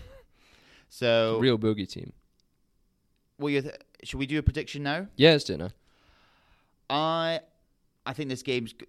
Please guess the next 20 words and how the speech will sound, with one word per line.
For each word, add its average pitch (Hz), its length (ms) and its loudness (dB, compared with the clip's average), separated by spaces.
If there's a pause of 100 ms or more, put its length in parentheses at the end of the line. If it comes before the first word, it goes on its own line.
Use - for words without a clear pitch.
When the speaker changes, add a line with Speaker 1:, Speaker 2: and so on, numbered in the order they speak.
(140)
Speaker 1:
a 131 60 -20
bit - 220 -8
too 127 180 -2
early 110 220 0
for 113 80 -18
this 104 160 -8
Glasgow 101 340 -8
team. 95 360 -14 (440)
I 113 60 -10
think 110 500 -6
that 110 320 -8
Munster 113 540 -8
pack 101 500 -8 (120)
and 98 280 -14
the 98 320 -8
efficiency - 1080 -14
of 98 200 -14
that - 240 -14
pack. 95 400 -16 (520)
Plus, 170 220 -8